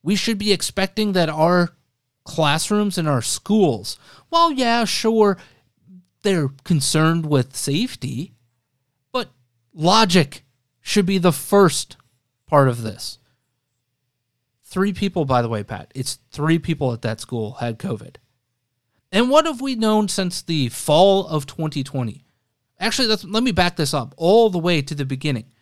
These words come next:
My first prediction was that this, this could work like the flu, in which we have, like, maybe a six-month season.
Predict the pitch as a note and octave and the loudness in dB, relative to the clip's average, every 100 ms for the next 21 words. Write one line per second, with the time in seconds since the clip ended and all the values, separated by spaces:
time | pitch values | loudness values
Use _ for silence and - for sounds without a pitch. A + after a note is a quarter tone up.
0 | _ _ _ - C#3+ C#3 G#3 B3 - _ | _ _ _ -4 -4 0 0 0 -2 _
1 | G#3+ F3 E3+ - D#3 C#3 C3 C3+ B2 A#2+ | -2 -2 -2 -4 -2 0 -2 -2 -4 -4
2 | - _ _ _ D3 F3+ F#3+ - C#3+ D#3+ | -8 _ _ _ -6 -6 -6 -14 -2 -2
3 | F3 - - _ _ - - G3+ G#3+ G#3+ | 0 -4 -14 _ _ -14 2 6 6 4
4 | D#3+ D3 F3+ - E3+ - B2 - C#3 C3+ | -4 -2 -2 -2 -4 -4 -10 -10 -4 -2
5 | F3+ G#3+ - D3+ D3 D#3 - D#3+ D3 D3 | -2 -4 -8 -4 -2 -2 -4 -4 -2 -2
6 | D3 C#3 C#3 C#3 D#3 C3+ A#2 - D#3+ - | -4 -4 0 0 0 -2 -2 -4 -6 -6
7 | D#3 C#3+ C#3 C#3 - - E3 C3 | -4 -2 -2 -6 -8 -4 -4 -6